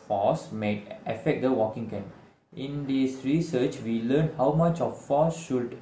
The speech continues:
apply to walking cane, and also we choose a suitable material for that. Mm, and then we present calculation from the topic buckling of column, which is related in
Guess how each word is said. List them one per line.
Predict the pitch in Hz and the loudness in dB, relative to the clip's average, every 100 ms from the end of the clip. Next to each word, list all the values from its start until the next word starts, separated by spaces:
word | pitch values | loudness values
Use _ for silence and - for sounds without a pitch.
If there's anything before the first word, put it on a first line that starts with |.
| - | -8
apply | 117 - 151 147 - | -8 -2 0 0 -4
to | 110 104 101 101 104 - - _ | -4 -2 -2 -4 -6 -12 -20 _
walking | 117 120 139 117 | -8 -6 -6 -6
cane, | 101 98 160 170 - - _ | -6 -4 -2 -4 -8 -18 _
and | 120 127 | -4 -2
also | 127 143 - 175 185 | 0 -2 -2 0 2
we | 143 117 113 - - | 2 -2 -6 -12 -2
choose | 160 165 - - - - | 0 0 -2 -10 -18 -14
a | - 110 | -4 -2
suitable | 110 151 147 151 160 | -2 -4 -2 0 0
material | 127 113 123 139 131 | 0 -4 -2 -2 -2
for | 104 101 | -4 -2
that. | 98 95 - - - - - - - - | -4 -6 -10 -20 -20 -20 -20 -20 -20 -14
Mm, | 131 135 135 131 131 - - | -6 -4 -4 -4 -4 -6 -6
and | 131 | -2
then | 151 170 | 2 2
we | 127 123 | 2 0
present | - 139 131 165 151 | 0 2 4 4 6
calculation | 131 131 143 139 - 143 | 6 6 4 2 2 -4
from | - 113 110 | 0 0 0
the | 104 | -2
topic | 101 120 127 - 139 - - - _ - | 0 2 2 2 -4 -4 -18 -20 _ -8
buckling | 113 - 143 120 | -8 -2 -2 0
of | 110 - - | -4 -8 -2
column, | 104 104 120 160 170 | 0 2 2 2 0
which | 110 107 - | -2 -6 -8
is | 104 - | -10 -6
related | 117 131 139 143 - | 0 0 2 0 0
in | 117 | -2